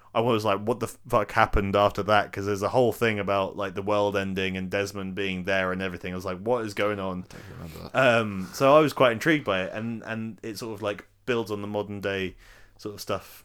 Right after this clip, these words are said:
Speaker 1: So I, I don't know, I liked it. Anyway, that was the Super Mario Brothers movie.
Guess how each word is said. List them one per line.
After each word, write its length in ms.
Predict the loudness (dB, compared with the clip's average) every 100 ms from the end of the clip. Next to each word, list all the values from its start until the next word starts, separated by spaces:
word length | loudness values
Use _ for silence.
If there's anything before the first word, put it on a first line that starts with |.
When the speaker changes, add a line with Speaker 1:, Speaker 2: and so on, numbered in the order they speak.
| _ _
Speaker 1:
So 200 | -6 -4
I, 120 | 0 2
I 40 | 2
don't 80 |
know, 140 | 0 -6 -6
I 80 | -6
liked 180 | -6 -12
it. 100 | -18 _ _ _ -20 _ -4
Anyway, 200 | 0 4
that 80 | 4
was 120 | 2
the 60 | 0
Super 160 | -2
Mario 220 | 0 0 0
Brothers 280 | -4 -4
movie. 220 | -6 -4